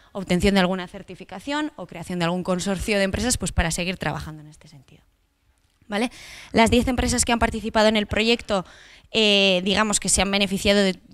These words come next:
todo el proceso, han sido estas diez pymes, ¿vale? Natuber, Artomaña, Zallo, Paturpat, eh, Gorka Izagirre, Serrats, La Vitoriana, Itxasmendi, Atza y Eguren Ugarte, que hoy algunos ya os veo aquí. Y después, como empresas colaboradoras que han participado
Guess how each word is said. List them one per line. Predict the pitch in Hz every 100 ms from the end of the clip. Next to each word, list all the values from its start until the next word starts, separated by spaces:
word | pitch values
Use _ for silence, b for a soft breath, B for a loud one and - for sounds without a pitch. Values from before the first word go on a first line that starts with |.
| _
todo | - 202
el | 190
proceso, | - 190 - 226 - 180
han | 208 202
sido | 208 185
estas | - 180 -
diez | 220 -
pymes, | 240 269 415 -
¿vale? | - 226 330 - b b
Natuber, | 190 - 240 277 285
Artomaña, | - 202 190 196 233 262 254
Zallo, | - 220 226 262 269
Paturpat, | 196 185 175 165 247 294 - - B B B B -
eh, | 214 190 180 175 -
Gorka | 220 214
Izagirre, | 202 208 214 277 277
Serrats, | 269 190 208 262 - -
La | 185
Vitoriana, | 180 175 190 240 262
Itxasmendi, | 233 180 214 226 247 -
Atza | 202 - 208
y | 175
Eguren | 175 175 170
Ugarte, | 202 - 208
que | 180
hoy | 180
algunos | 180 185 185 180
ya | 185 180 - B B B
os | 208
veo | 220 226
aquí. | 233 311 330 B B B B
Y | 262
después, | 247 - 277 -
como | 226 208
empresas | 202 220 240
colaboradoras | - 226 214 214 226 269 320
que | -
han | 202 196
participado | 202 208 202 - 208 202